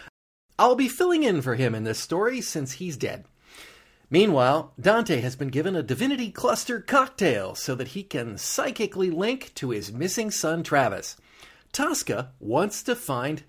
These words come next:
Travis. Why? Because Dante's wife was also one of the evil orchard researchers and was conducting medical experiments on herself during her pregnancy, resulting in Travis, the Star Child. Or maybe none of it's true,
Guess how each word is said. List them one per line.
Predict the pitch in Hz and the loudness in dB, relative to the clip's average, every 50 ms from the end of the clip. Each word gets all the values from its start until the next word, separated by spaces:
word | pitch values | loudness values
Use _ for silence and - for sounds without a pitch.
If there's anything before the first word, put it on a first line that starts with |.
| _ - | _ -10
Travis. | - - 165 170 175 165 127 98 92 - - - _ - - _ _ _ - | 0 4 6 6 6 6 4 2 -2 -8 -12 -14 _ -20 -20 _ _ _ -6
Why? | 107 107 117 104 98 95 92 92 98 104 117 143 - 320 480 480 - - _ _ _ - - - - - | -2 0 2 2 4 2 2 4 4 6 8 8 8 8 8 4 2 0 _ _ _ -18 -16 -8 4 6
Because | 320 311 302 269 190 147 | 8 8 8 6 2 2
Dante's | 131 185 170 160 170 160 185 185 180 - - | 2 2 2 4 4 4 4 4 2 2 0
wife | 151 180 - - - - - | -4 -2 0 0 0 0 0
was | 190 151 170 | 0 0 0
also | 151 143 151 - - 160 | 0 -2 0 0 0 0
one | 143 143 156 | 0 0 0
of | 151 131 | -2 -2
the | 139 165 - 196 160 | -4 -4 -2 0 0
evil | 170 139 151 185 - | 2 4 4 4 6
orchard | - 156 147 - - 127 110 | 6 6 6 4 0 -4 -4
researchers | 123 131 127 - - 131 123 127 - 220 254 262 294 | -4 -4 -2 0 0 0 0 0 -2 -4 -2 -2 0
and | 277 277 | 0 0
was | 277 262 - | -2 -2 -2
conducting | - 302 294 - 311 294 - 311 269 247 247 | -2 0 2 4 2 2 2 0 0 2 4
medical | 247 247 240 240 - 247 233 220 | 6 6 6 6 6 4 2 2
experiments | 214 202 - - - 220 208 202 202 202 196 190 - - | 0 -2 -2 -2 0 2 4 4 4 2 0 0 -2 -2
on | 160 165 156 | -2 -2 -2
herself | 147 160 156 - - 170 107 107 101 - - | -2 -2 -2 0 0 2 2 0 -2 -4 -4
during | 143 131 127 127 113 | -2 0 0 0 0
her | 113 127 123 | 0 -2 -2
pregnancy, | - - 123 120 110 107 107 - - 110 101 98 - - - - | -2 -2 -2 -2 -2 -4 -6 -4 -4 -4 -4 -6 -8 -16 -4 0
resulting | 165 160 127 170 214 214 208 254 233 233 | 0 2 4 4 4 4 2 2 2 2
in | 247 254 | 2 2
Travis, | 240 - 311 262 196 143 120 - - - - - - _ _ _ | 4 6 8 8 8 6 4 0 -4 -6 -8 -10 -16 _ _ _
the | - 403 330 | 6 6 6
Star | - - - - 392 403 392 370 | 6 4 0 0 2 4 4 4
Child. | 277 - - 220 208 190 175 147 120 98 92 - - _ _ _ _ _ _ _ _ - - | 2 4 6 8 10 10 10 8 6 4 0 -4 -10 _ _ _ _ _ _ _ _ -4 2
Or | 233 262 254 | 4 6 6
maybe | 233 208 214 208 208 190 | 6 6 4 4 4 4
none | 165 151 147 156 156 | 4 6 6 6 6
of | 131 - | 4 4
it's | 101 - - | 0 -4 -6
true, | - - - 156 131 107 95 | -8 -4 0 0 2 0 0